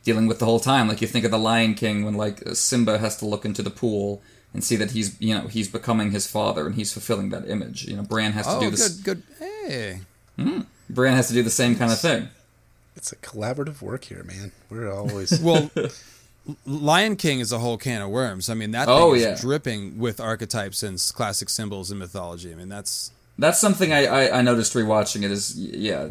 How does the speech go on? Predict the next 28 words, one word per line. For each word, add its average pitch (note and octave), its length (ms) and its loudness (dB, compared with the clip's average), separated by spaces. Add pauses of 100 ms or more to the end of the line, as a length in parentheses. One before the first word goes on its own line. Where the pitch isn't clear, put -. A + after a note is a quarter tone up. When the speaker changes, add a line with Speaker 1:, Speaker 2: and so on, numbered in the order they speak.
Speaker 1:
s-, - 360 -4
s-, G2 80 -10
from, A#2+ 260 4
from, B2+ 380 0
from C#3+ 240 0
the C#3+ 80 2
very D#3 220 6
phrase C3+ 340 4
"circle B2 400 2
of G#2+ 100 2
life" G#2+ 240 2
forward. G2 540 -2 (460)
That's G#2+ 300 2
a, G#2 60 -2
that's G#2 240 0
a G#2 60 -2
story A2 280 0
that G2+ 120 -2
deals G#2 180 -2
with G2+ 100 -4
a G#2+ 60 0
lot G#2 340 2
of G2 60 0
the F#2+ 80 -4
same G2+ 280 0
kind G2+ 140 -4
of G2 80 -4
recurring, G2+ 680 -6